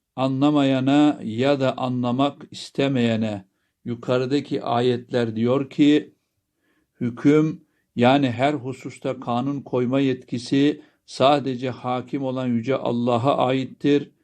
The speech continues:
ve nitekim fıtri ve şer'i kanunları da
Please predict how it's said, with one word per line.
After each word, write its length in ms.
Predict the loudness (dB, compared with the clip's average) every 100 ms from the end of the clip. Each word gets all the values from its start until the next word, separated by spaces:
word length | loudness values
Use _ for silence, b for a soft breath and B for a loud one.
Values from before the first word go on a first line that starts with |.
| _ _ _ -2
ve 140 | 0
nitekim 500 | 0 0 -4 -2 -4
fıtri 580 | -4 -8 -8 -4 -2 0
ve 120 | -2
şer'i 520 | 0 0 0 -2 -2
kanunları 640 | 0 0 2 2 2 2 2
da 300 | 2 2